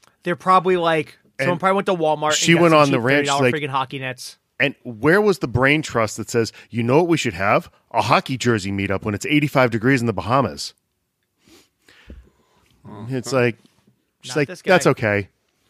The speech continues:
Speaker 1: Nope.
Speaker 2: She's like,
Speaker 1: A black
Speaker 2: um,
Speaker 1: hockey jersey
Speaker 2: "Hockey?"
Speaker 1: did that too. Yeah, no,
Speaker 2: She
Speaker 1: no
Speaker 2: said,
Speaker 1: hockey
Speaker 2: "Hockey is
Speaker 1: jerseys
Speaker 2: scheduled
Speaker 1: coming.
Speaker 2: from eleven to four. I will be shooting until ten fifty-nine.
Speaker 3: What?
Speaker 2: And at four oh one, I'll be there.
Speaker 3: Yeah.
Speaker 2: Hey,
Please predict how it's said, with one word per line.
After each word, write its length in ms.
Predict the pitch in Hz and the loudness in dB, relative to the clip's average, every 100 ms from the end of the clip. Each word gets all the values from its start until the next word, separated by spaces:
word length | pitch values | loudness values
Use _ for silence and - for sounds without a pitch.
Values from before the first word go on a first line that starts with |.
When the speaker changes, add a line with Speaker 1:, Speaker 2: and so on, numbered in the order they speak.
| _ _ _ _ _ _ _ _ _ 135 | _ _ _ _ _ _ _ _ _ -16
Speaker 1:
Nope. 100 | 135 | -4
Speaker 2:
She's 220 | 160 147 | -2 4
like, 200 | 165 143 | 2 2
Speaker 1:
A 40 | |
black 280 | 160 180 202 | 0 2 2
Speaker 2:
um, 100 | 175 | -2
Speaker 1:
hockey 0 | |
jersey 60 | 135 | 2
Speaker 2:
"Hockey?" 280 | 151 139 165 | 0 2 -4
Speaker 1:
did 80 | 170 | -4
that 120 | 123 | -10
too. 220 | 170 160 123 - | -10 -10 -12 -14
Yeah, 200 | 147 143 | -12 -10
no, 200 | 143 139 | -10 -10
Speaker 2:
She 140 | - | -4
Speaker 1:
no 60 | 135 | 0
Speaker 2:
said, 100 | 139 | 2
Speaker 1:
hockey 80 | 131 | 2
Speaker 2:
"Hockey 140 | 151 180 | 0 2
is 40 | |
Speaker 1:
jerseys 140 | 156 - | 0 2
Speaker 2:
scheduled 300 | 151 151 127 | 2 2 0
Speaker 1:
coming. 140 | 135 | -2
Speaker 2:
from 20 | |
eleven 300 | 120 120 123 | 2 2 0
to 60 | 113 | -4
four. 400 | - 117 151 196 _ _ _ _ _ _ _ - | -4 0 0 -2 _ _ _ _ _ _ _ 2
I 80 | 123 | 2
will 100 | 123 | 4
be 100 | 120 | 0
shooting 340 | - 131 131 | 0 0 2
until 200 | 123 117 | 0 -4
ten 220 | - 120 | -4 -4
fifty-nine. 720 | 107 123 - 107 98 117 175 - _ | -2 -4 -4 -4 -2 -4 -6 -10 _
Speaker 3:
What? 300 | 277 370 - _ - | -8 -8 -10 _ -6
Speaker 2:
And 120 | 135 | -2
at 100 | 135 | -2
four 360 | - - 151 143 | -4 2 6 6
oh 40 | 135 | 6
one, 200 | 131 131 | 4 4
I'll 120 | 127 | 2
be 80 | 120 | 0
there. 300 | 113 117 107 _ - | 2 0 -2 _ -12
Speaker 3:
Yeah. 100 | 92 | 0
Speaker 2:
Hey, 320 | 156 120 | 2 2